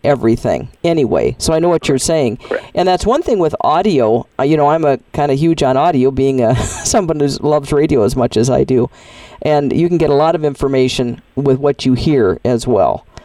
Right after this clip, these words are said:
Speaker 1: So, and that's, like you said, that served your, your officers well for the most part.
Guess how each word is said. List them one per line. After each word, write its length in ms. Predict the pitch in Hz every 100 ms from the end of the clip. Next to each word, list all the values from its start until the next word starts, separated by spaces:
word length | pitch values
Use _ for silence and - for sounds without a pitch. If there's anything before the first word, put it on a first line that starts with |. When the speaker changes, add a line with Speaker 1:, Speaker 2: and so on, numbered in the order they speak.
| -
Speaker 1:
So, 260 | - - 131
and 100 | 131
that's, 300 | 139 - 123 139
like 180 | 147
you 80 | 147
said, 180 | 135 151
that 140 | 139 135
served 360 | - 165 143
your, 280 | 151 135 135
your 200 | 117 147
officers 560 | 135 143 135 127 123 131
well 400 | 135 123 120 -
for 140 | -
the 80 | 127
most 280 | 123 123 -
part. 280 | - -